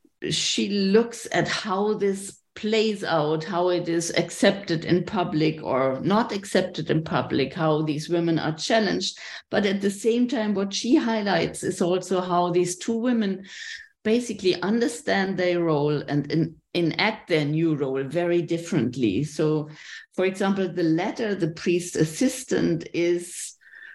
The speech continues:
um, she is from a, a rural area of Trinidad, and at the, she is not only the priest assistant, but she's also a ritual expert and healer who, uh,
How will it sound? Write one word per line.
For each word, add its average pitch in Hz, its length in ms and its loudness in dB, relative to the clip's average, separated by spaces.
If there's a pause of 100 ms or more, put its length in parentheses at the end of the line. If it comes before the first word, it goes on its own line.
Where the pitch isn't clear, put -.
(240)
um, 151 480 2
she 190 300 -4
is 247 320 0
from 190 280 -2
a, 165 340 0
a 143 280 0
rural 196 500 0
area 160 420 0
of 139 180 -4
Trinidad, 190 760 -2 (100)
and 175 280 0
at 175 120 -4
the, 170 540 0 (500)
she 165 240 0
is 196 100 -4
not 214 380 2
only 151 320 2
the 139 140 -2
priest 196 420 -2
assistant, 202 600 2
but 175 160 2
she's - 240 -2
also 214 760 0 (600)
a 214 100 0
ritual 208 460 0
expert 196 540 0
and 165 160 0
healer 247 680 0 (440)
who, 208 640 2 (160)
uh, 180 600 0